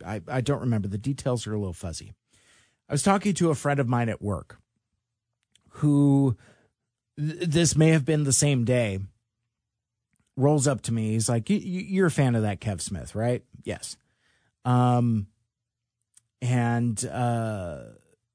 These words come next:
had this conversation about, like, "Oh, yeah, well, apparently he's, he's, uh, um, talking about, about mental health because, like,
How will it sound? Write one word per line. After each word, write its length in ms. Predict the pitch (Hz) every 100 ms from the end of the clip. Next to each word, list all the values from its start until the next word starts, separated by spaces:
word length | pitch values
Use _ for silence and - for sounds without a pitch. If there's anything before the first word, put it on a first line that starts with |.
| _
had 260 | - 131 117
this 160 | 117
conversation 640 | - 123 113 - 156 139 131
about, 280 | 113 113
like, 200 | 90 110
"Oh, 200 | - 170
yeah, 240 | 156 151 135
well, 240 | 113 117
apparently 560 | 113 127 143 147 135 131
he's, 400 | 131 139 123 - - _ _ _
he's, 420 | 139 165 160 127
uh, 320 | 139 127 120 110 -
um, 340 | 107 107 107
talking 380 | 120 156 160 147
about, 440 | 123 131 123 117 - - _ _
about 460 | 123 120 101 120 92
mental 380 | 117 151 131 107
health 480 | 90 170 175 131 -
because, 640 | 127 - 135 127 113 -
like, 340 | 123 120 110